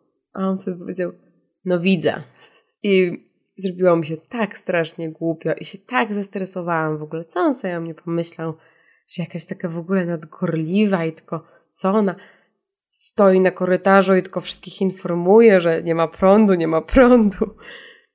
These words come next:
No i chyba tak s-, potem parę godzin się tym stresowałam. No więc, y, bardzo jest to dla mnie trudne, y, ży-, ży-, ży-, życie i bardzo chciałabym znaleźć, y,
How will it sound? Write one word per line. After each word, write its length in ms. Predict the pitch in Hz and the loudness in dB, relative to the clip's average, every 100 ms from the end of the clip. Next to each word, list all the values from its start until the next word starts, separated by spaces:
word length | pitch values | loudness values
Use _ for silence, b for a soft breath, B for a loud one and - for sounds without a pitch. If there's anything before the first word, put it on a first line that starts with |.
| _ _ - | _ _ -2
No 220 | 202 175 | 2 2
i 80 | 165 | 0
chyba 200 | 165 165 | 0 -2
tak 140 | - | -4
s-, 280 | - - _ | -10 -18 _
potem 340 | - 165 160 156 | -12 -6 -4 -4
parę 240 | 160 156 | -2 -2
godzin 300 | 156 - - | -4 -8 -10
się 120 | 156 | -16
tym 160 | - 175 | -18 -20
stresowałam. 760 | - 165 160 170 170 175 175 160 _ _ _ _ _ - | -20 -20 -18 -16 -16 -14 -14 -16 _ _ _ _ _ -4
No 100 | 254 | 0
więc, 300 | 269 254 - | 2 0 -4
y, 460 | - 247 247 233 226 b b b b b b - | -2 2 4 2 0 b b b b b b -2
bardzo 440 | 226 254 247 214 | 2 4 2 4
jest 300 | 220 220 214 | 4 4 0
to 220 | 214 208 | -2 -2
dla 180 | 196 208 | 0 -2
mnie 160 | 202 190 | 0 -4
trudne, 460 | - 175 - - - _ _ _ _ | -4 -8 -8 -14 -16 _ _ _ _
y, 420 | 202 190 185 196 175 | -2 0 0 -2 -4
ży-, 200 | 185 180 | -4 -6
ży-, 160 | 190 | -6
ży-, 220 | 185 190 | -8 -8
życie 500 | 180 190 190 190 - - | -10 -10 -6 -6 -8 -8
i 140 | 196 | -6
bardzo 400 | 196 196 196 190 | -2 -2 -2 -4
chciałabym 600 | 185 185 180 175 175 170 | -6 -8 -6 -6 -8 -8
znaleźć, 600 | 170 160 156 151 - | -8 -6 -8 -10 -14
y, 40 | - | -14